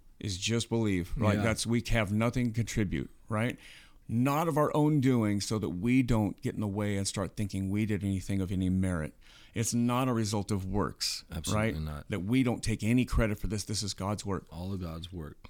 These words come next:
Speaker 1: But in this, in this, we are God's workmanship. We are his handiwork, created in Christ Jesus to do the things that God has called us to do.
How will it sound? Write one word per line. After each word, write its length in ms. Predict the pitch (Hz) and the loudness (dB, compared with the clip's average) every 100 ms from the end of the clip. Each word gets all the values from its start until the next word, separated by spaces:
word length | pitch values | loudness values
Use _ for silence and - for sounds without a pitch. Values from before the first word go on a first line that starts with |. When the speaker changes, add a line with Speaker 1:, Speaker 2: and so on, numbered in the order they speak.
| - - - - - | -20 -20 -20 -20 -8
Speaker 1:
But 120 | 143 175 | -2 0
in 220 | 254 214 | 2 0
this, 480 | 101 - - - - - - - | 0 -2 -4 -4 -12 -20 -10 -2
in 260 | 170 185 | 0 0
this, 420 | 123 65 67 - | 0 -2 -4 -4
we 200 | 107 143 | -2 0
are 120 | 143 143 | 0 0
God's 320 | 131 127 120 | 0 -2 -2
workmanship. 580 | 117 107 107 98 90 101 | -4 -4 -6 -6 -6 -2
We 140 | 139 | 0
are 220 | 147 123 - - - | 0 -2 -6 -16 -12
his 240 | - 151 127 | -2 0 2
handiwork, 600 | 127 113 107 95 - - - - | 2 2 0 -2 -6 -16 -20 -14
created 380 | - 127 147 160 | -2 0 2 2
in 80 | 156 | 0
Christ 320 | - 131 120 | 0 0 0
Jesus 300 | 131 117 110 | -2 -2 -4
to 180 | - 123 | -4 -6
do 340 | 113 147 226 | -4 -4 -2
the 120 | 190 | -2
things 320 | 139 123 113 104 | -4 -4 -4 -4
that 160 | - | -6
God 180 | 113 117 | -4 -4
has 100 | 110 | -4
called 220 | - 110 | -6 -6
us 120 | 98 - | -6 -6
to 60 | |
do. 200 | 101 92 | -4 -4